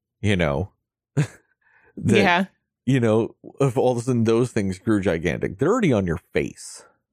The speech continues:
Speaker 2: <laughs>
Speaker 1: Even if they just
Speaker 2: That'd
Speaker 1: grew
Speaker 2: be
Speaker 1: to, like,
Speaker 2: crazy.
Speaker 1: three inches,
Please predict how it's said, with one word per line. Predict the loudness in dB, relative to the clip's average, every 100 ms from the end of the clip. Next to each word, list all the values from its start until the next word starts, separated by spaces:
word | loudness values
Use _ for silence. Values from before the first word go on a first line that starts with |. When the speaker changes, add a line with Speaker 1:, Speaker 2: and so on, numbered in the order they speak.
| _ -4
Speaker 2:
<laughs> | -4 -2 -4 -2 0
Speaker 1:
Even | 2 2
if | 2
they | 0 2
just | 2
Speaker 2:
That'd | 2
Speaker 1:
grew | 2
Speaker 2:
be | 2
Speaker 1:
to, | 4
like, | 2 2
Speaker 2:
crazy. | 0
Speaker 1:
three | 0 2 2
inches, | 0 0 0 0 -2